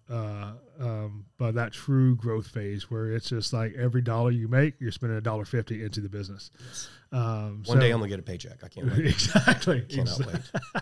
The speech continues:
Speaker 2: wait. Seven years.
Speaker 1: <laughs> So how did you manage that? Um, going off on your own, finding the space,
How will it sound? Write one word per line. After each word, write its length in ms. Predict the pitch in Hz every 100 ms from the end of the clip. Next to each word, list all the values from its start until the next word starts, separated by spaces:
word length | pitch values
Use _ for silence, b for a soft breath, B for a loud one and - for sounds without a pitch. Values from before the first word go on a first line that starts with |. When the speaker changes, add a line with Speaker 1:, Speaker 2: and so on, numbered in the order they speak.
| -
Speaker 2:
wait. 80 | 170
Seven 440 | - - - 110 110
years. 360 | 90 85 - - 311
Speaker 1:
<laughs> 420 | 131 - - 202 - 208 - 185 - B 143 156 B
So 220 | 165 156
how 220 | 139 170 214
did 160 | 185
you 180 | 139 160
manage 460 | 135 113 117 104 107
that? 280 | 104 101 -
Um, 560 | 120 113 110 107 104 117 -
going 300 | - 127 139
off 180 | 143 131
on 80 | 147
your 140 | 139
own, 420 | 127 120 120 117 110 - -
finding 300 | 117 123 123
the 60 |
space, 640 | - 113 110 110 - -